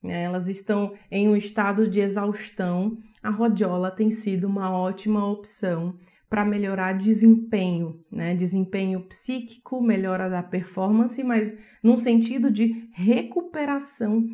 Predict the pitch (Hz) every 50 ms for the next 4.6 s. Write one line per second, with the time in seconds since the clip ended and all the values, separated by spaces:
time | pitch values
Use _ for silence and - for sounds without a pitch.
0 | - - - _ _ 190 196 220 226 226 226 226 226 226 - - 190 165 165 165
1 | 165 156 156 160 - - _ - - _ 202 202 190 196 196 196 214 233 233 226
2 | 233 240 233 226 226 - - 214 214 226 233 226 - 254 247 - 254 226 214 226
3 | 214 214 208 208 214 240 240 226 - 240 233 226 226 226 214 214 214 214 233 233
4 | 233 202 220 233 226 196 220 226 233 226 -